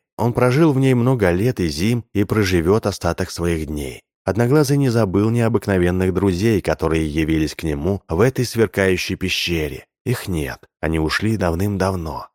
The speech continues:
Одноглазый скучал, без друзей ему было одиноко,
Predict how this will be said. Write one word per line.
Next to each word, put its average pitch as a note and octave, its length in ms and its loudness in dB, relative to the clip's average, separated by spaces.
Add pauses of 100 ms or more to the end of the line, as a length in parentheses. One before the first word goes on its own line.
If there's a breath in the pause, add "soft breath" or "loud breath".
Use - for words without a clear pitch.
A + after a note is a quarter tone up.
(180)
Одноглазый C3 520 2
скучал, A2 500 -2
без D#2+ 220 -2
друзей E2+ 380 -4
ему E2 240 -2
было F#2+ 300 0
одиноко, D#2+ 640 -2